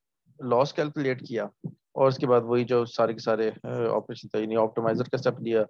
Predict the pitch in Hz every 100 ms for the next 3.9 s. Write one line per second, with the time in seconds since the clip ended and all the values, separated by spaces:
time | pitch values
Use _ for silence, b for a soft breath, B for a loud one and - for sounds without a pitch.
0 | _ _ _ _ _ - - 117 107 117
1 | 143 _ _ - 131 123 120 131 117 117
2 | 127 127 127 120 127 127 120 131 117 -
3 | 131 117 113 - - 123 - - 107